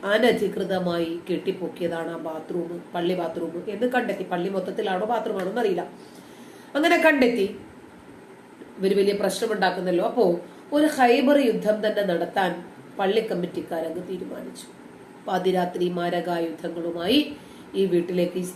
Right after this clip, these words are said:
ഒരു സ്ത്രീ മാത്രം ഉണ്ടായിരുന്ന സമയത്ത്, പ്രവാചകന്റെ രീതിയും അങ്ങനെ തന്നെ. അതാ ഞാൻ ഖൈബറിനോട് ഉപമിക്കാൻ കാരണം. കാരണം ഖൈബറിലെ പുരുഷന്മാരെല്ലാം അയൽ രാജ്യത്തൊക്കെ, അയൽ നാടുകളിലൊക്കെ വ്യത്യസ്തമായ ജോലികളിൽ മുഴുകിയ സമയത്താണ് ഖൈബറിലേക്ക് ഇരച്ചു കയറുന്നത്.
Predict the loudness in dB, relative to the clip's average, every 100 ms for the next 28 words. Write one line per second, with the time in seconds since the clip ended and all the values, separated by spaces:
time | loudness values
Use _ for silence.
0 | -4 -4 -2 -2 -2 -4 -6 -4 -4 -4
1 | -4 -4 -2 -4 -4 -4 -4 -4 -4 -4
2 | -4 -4 -4 -4 -4 -4 -4 -4 -4 -4
3 | -4 0 0 2 0 0 -2 -2 -4 -4
4 | -6 -4 -6 -6 -8 -10 -18 -20 -4 -2
5 | -2 -2 0 2 2 2 2 2 0 -2
6 | -2 -2 2 2 2 0 0 -4 -16 -20
7 | -6 0 2 4 2 2 4 2 2 -2
8 | -4 -2 -2 0 0 2 2 2 0 -2
9 | -2 -2 0 -2 -2 -2 -2 -2 0 2
10 | 2 2 0 -2 -2 -2 -2 -4 -4 -4
11 | -4 -4 -4 -4 -6 -8 -14 -20 -12 -2
12 | 2 2 2 0 0 2 0 0 0 2
13 | 2 0 -2